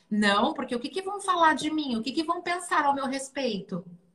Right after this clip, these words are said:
Então, tão sempre buscando aprovação em outras pessoas. Serão crianças furiosas.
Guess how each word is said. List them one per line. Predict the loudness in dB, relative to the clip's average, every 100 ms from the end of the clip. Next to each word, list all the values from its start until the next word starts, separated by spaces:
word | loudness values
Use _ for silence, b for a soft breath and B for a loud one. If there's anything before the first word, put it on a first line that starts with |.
| b b b b
Então, | 4 6 4
tão | 2 0
sempre | -2 -4 -4 -4 -4 -2
buscando | 0 -2 0 2 2 2 2
aprovação | 2 2 4 2 2 -4 -2 -2 -4 -6
em | -2 0 4
outras | 2 0 -6 -8
pessoas. | -8 -6 -2 -2 -2 -6 -12 B B B
Serão | 2 4 4
crianças | 2 2 2 0 -2 -6
furiosas. | -6 0 2 4 8 8 8 4 -6 -8 -14